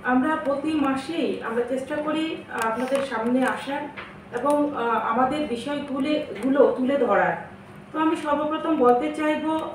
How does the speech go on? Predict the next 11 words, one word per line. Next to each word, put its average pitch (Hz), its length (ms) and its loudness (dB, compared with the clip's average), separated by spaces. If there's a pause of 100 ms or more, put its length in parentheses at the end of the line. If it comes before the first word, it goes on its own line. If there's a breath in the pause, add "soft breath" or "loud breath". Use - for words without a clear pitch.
যে 269 80 2
আমাদের 269 380 4
দপ্তরের 294 600 -2
সবচেয়ে, 370 640 6
আহ, 226 320 0
গুরুত্বপূর্ণ 277 720 0 (600 loud breath)
যেটা 294 220 2
হচ্ছে 339 440 2
আমরা 220 300 2
একতা 285 560 0
মল, 262 360 4